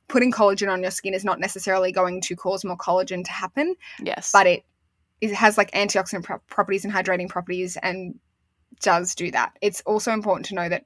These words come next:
Speaker 1: putting vitamin C on your skin is also collagen boosting. So
Speaker 2: Yeah.
Speaker 1: I guess why not do, like, a C plus collagen product together? Sounds great to me.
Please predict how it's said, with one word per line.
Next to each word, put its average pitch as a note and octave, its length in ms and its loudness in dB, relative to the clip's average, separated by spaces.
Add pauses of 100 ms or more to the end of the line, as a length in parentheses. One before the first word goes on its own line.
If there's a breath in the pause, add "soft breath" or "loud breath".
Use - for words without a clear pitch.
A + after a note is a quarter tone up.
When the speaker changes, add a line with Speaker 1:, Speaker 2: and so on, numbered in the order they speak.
(140)
Speaker 1:
putting F#3 220 -6
vitamin F3 340 2
C F#3 340 -2
on E3+ 120 -6
your - 80 -6
skin - 320 -8
is - 260 -12
also D#3 220 -10
collagen - 420 -8
boosting. - 380 -12
So F3+ 300 -2 (380 loud breath)
Speaker 2:
Yeah. F#3+ 140 4
Speaker 1:
I G#3 60 2
guess F3 360 0
why F#3+ 280 2
not F3+ 180 -2 (140)
do, F#3 220 0
like, E3+ 220 0
a G3 60 -2
C F3+ 240 -4
plus E3+ 260 -4
collagen F#3 380 0
product E3 320 -2
together? E3+ 460 -4
Sounds - 260 -4
great - 240 -2
to - 100 -12
me. - 200 -12